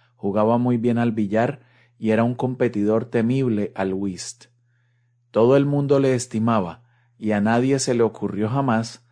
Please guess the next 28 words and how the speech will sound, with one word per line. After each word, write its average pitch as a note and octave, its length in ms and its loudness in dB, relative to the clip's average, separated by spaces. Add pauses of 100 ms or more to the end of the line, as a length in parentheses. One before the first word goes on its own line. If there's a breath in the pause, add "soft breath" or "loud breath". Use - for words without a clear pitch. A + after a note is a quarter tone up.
(220)
que B2 100 -12
podría A2 420 0
verle C3+ 480 2
en A#2 140 -2
el G#2+ 140 0
andén G2+ 380 -4
de B2+ 60 -4
una A2+ 160 -2
estación A#2 560 -4
con A#2+ 240 -4
esposas B2+ 720 -4
en A#2 140 -4
las G2+ 180 -2
manos, G#2 480 -4 (400 soft breath)
por A2 240 -4
presunto A#2 580 -2
desertor, G2+ 720 -2 (500 soft breath)
mas G2+ 400 -8
esta A2+ 360 -2
desgracia A#2 600 0
sobrevino. G2+ 800 -2 (640)
Bajaba G#2 480 -2
un C3 160 -2
día C3 220 2
a C3 80 -2
caballo A2+ 480 0
de F#2 120 -8
Dalhousie, G#2+ 880 -4